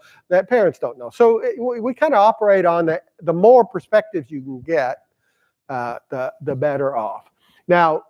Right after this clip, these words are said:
uh, uh, you know, so we're, we're trying to create a, a complete system uh, and next on our agenda are, um, uh, how, how we would do, uh,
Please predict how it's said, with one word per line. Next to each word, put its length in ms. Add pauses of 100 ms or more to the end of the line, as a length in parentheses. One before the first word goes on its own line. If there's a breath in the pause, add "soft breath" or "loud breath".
uh, 200 (120)
uh, 120 (420)
you 160
know, 160
so 460
we're, 340
we're 220
trying 360
to 60
create 320
a, 140 (100)
a 80
complete 400
system 640 (500)
uh, 300
and 400 (380)
next 380
on 120
our 200
agenda 720
are, 480 (280)
um, 440 (640 soft breath)
uh, 320 (520)
how, 400
how 220
we 140
would 180
do, 480
uh, 320